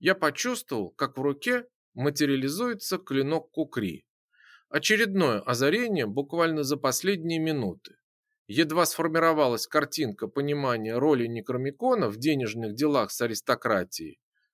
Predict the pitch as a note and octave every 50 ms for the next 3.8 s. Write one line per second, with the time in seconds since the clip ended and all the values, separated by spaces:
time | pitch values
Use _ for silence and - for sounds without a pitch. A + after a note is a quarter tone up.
0 | _ _ _ _ - - C#3+ C3+ A#2+ A#2 A2 A#2 C#3+ G3 A#3+ A3+ - - B2 C#3
1 | E3+ E3 - _ - D#3+ D3+ B2 G#2+ F#2+ E2+ D#2 D2 - _ _ _ _ _ _
2 | _ _ _ _ _ _ _ - - G#3 G3 - - A#3+ A#3+ A3+ G3+ D3+ A#2+ -
3 | - - G3 G#3+ A#3 A3+ G3 D#3+ B2+ A2 G2+ F#2 E2+ D#2 -